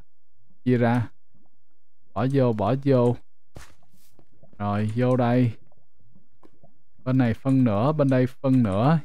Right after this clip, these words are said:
Nhưng mà bên đây, à, hot stuff đâu? Ủa, chạy hết rồi đúng không? Chạy hết rồi. Chia cái này lên,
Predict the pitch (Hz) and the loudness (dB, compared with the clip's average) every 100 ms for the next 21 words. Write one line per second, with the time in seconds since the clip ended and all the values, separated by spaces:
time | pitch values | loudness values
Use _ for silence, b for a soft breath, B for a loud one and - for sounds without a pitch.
0 | - 127 113 127 131 127 127 131 127 123 | 0 2 4 4 6 6 6 6 6 4
1 | - - - - - - - 165 - 165 | -2 -12 -12 -12 -14 -14 0 2 4 4
2 | 156 143 123 117 - - - - 110 - | 4 6 4 2 -6 -12 -14 -6 -6 -2
3 | 110 131 170 131 123 160 139 - - - | 2 6 8 6 8 8 6 2 -12 -12
4 | - - - - - - - - - - | -14 -14 -14 -12 -14 -14 -14 -14 -12 -2
5 | 117 151 170 - 104 98 95 92 - - | 2 2 2 0 2 2 0 -4 -12 -14
6 | - - - - - - - - - - | -14 -14 -14 -14 -14 -14 -14 -14 -14 -14
7 | - - - - - 123 135 143 117 123 | -14 -14 -14 -14 -2 2 4 4 4 4
8 | 127 120 110 | 4 4 2